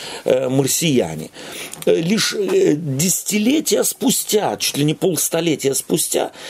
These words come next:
э, обнаружили, что на самом деле оттуда, э, от Марса идёт, идёт такой особый сигнал. Не всегда, но время от времени. А если, а время от времени идёт какой-то там радиосигнал, то как раз это для учёных и было признаком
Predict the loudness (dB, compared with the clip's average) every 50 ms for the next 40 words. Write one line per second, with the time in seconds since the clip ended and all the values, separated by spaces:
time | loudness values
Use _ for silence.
0 | -12 -12 -12 -12 -14 -14 -12 -6 0 2 2 2 2 0 0 0 0 0 2 2
1 | 2 2 2 0 0 2 2 2 2 2 0 0 -2 0 0 2 2 2 4 4
2 | 2 4 4 2 2 0 -4 _ 0 0 4 4 4 2 4 4 2 2 2 2
3 | 0 0 0 2 2 0 0 0 0 0 -2 0 0 0 0 2 2 2 2 -2
4 | -10 -16 -16 -14 -14 -14 -4 -2 0 2 2 2 2 2 2 2 2 2 2 2
5 | 0 0 0 -2 0 0 0 0 0 0 0 2 2 2 2 2 2 2 0 0
6 | -2 0 0 0 2 2 0 0 2 2 2 2 2 0 0 2 0 2 2 2
7 | 0 0 -2 -4 -12 -14 -14 -12 0 0 2 2 2 0 0 0 0 0 2 2
8 | 0 2 2 2 2 2 0 -2 -2 0 0 2 2 2 2 0 0 0 -2 0
9 | 0 2 2 2 2 0 -4 -2 0 0 0 2 0 0 -2 0 -2 0 0 0
10 | -2 0 -2 -2 0 0 0 0 2 0 0 0 -2 -2 -2 0 2 2 0 0
11 | 0 2 2 2 2 0 -4 -8 -8 -16 -14 -4 4 4 4 4 4 0 2 2
12 | 2 2 2 2 2 4 4 4 4 2 2 0 0 0 2 0 0 0 -2 -2
13 | 0 0 0 0 -2